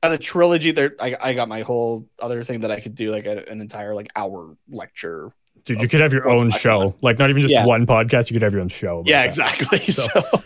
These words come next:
Speaker 2: you know, so the fact that I got, uh, two-thirds of them right, with, and
Speaker 1: It's
Speaker 2: you
Speaker 1: pretty
Speaker 2: got
Speaker 1: damn good,
Speaker 2: a hundred percent,
Speaker 1: yeah.
Speaker 2: which means I have, you know,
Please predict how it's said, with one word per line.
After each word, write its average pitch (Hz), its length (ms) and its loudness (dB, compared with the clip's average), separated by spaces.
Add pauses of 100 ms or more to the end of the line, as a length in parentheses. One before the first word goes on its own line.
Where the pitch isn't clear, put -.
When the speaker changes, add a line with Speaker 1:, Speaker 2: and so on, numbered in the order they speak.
(180)
Speaker 2:
you 170 80 4
know, 170 140 4 (100)
so 185 200 2 (120)
the 156 160 4
fact 170 300 2
that 160 100 4
I 147 140 4
got, 143 320 2 (440)
uh, 117 300 4 (640)
two-thirds 147 720 2 (280)
of 135 140 2
them 143 200 6
right, 139 260 2
with, 127 140 0
and - 80 -20 (120)
Speaker 1:
It's 117 100 2
Speaker 2:
you 113 40 4
Speaker 1:
pretty 123 80 2
Speaker 2:
got 123 80 6
Speaker 1:
damn 117 100 6
good, 120 60 4
Speaker 2:
a - 20 6
hundred 165 120 6
percent, 131 380 4
Speaker 1:
yeah. - 140 -20
Speaker 2:
which 139 220 4
means 120 400 2 (180)
I 120 200 4
have, 107 300 2 (680)
you 123 100 4
know, 104 200 2